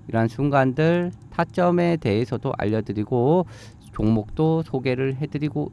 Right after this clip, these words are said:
있습니다. 자, 우리 대왕고래 종목 아직까지 갈 길이 멀다라고 다시 한번 말씀드리면서, 우리 이 매집 히든 종목 여기 상단의 번호로 오공칠삼 칠사구하나로 에코,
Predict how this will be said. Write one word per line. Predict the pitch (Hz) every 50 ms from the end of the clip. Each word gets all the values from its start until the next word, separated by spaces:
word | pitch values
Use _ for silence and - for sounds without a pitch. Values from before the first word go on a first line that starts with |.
| 113
있습니다. | 113 - - - 220 226 226 196 - 85 90 110 - - - - - - - -
자, | - 127
우리 | 120 139 151
대왕고래 | - 131 135 160 175 165 175 175 175
종목 | 156 - 135 175 202 208 185 180 185 180 - -
아직까지 | 110 113 127 110 - 131 123 117 131 147 160 170 170 117
갈 | - - 92 90
길이 | - - 131 123 131 120
멀다라고 | 95 95 117 127 - 131 131 127 127 123 107 98 123
다시 | 104 92 98
한번 | 127 127 131 120
말씀드리면서, | 101 107 117 117 117 113 113 107 104 101 147 156 147 110 - - - - - - - - -
우리 | - 98 104 123 127 - -
이 | 90 120 117 110 - - - -
매집 | 95 98 95 101 107 110 - 127 104 90 95 120 131 127 -
히든 | - - 151 143 143 127
종목 | 120 110 120 143 135 123 120 131 139 135 - - - - - -
여기 | 92 95 104
상단의 | 104 - 120 113 120 120 117 117 113 110
번호로 | - 110 104 107 101 101 113 131 147 147 147 151 - - - - - - - -
오공칠삼 | - 117 135 139 139 139 139 - - 147 143 143 - - 139 139 143 143 147 143 - - - - - - - - - - - - - - - - -
칠사구하나로 | - - 165 160 156 - 175 160 160 160 156 - 156 151 151 151 - - 120 131 131 123 110 123 143 156 165 165 - - - - - - - - - - - -
에코, | - 160 175 - - 98 - - 110 87 80